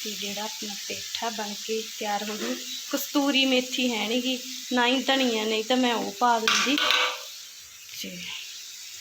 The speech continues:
ਪੰਜ ਸੱਤ ਮਿੰਟ ਹੋਰ ਸੇਕ ਲੱਗ ਜੂਗਾ।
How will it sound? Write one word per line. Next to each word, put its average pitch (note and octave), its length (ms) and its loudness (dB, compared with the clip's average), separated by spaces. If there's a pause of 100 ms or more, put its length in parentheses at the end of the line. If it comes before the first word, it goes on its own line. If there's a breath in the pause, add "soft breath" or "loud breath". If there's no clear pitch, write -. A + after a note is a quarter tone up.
(2500)
ਪੰਜ A#3 180 4
ਸੱਤ A3+ 300 0
ਮਿੰਟ A3 300 0
ਹੋਰ A3 260 -2
ਸੇਕ G3 340 -2
ਲੱਗ G3+ 340 -4
ਜੂਗਾ। G#3 340 -10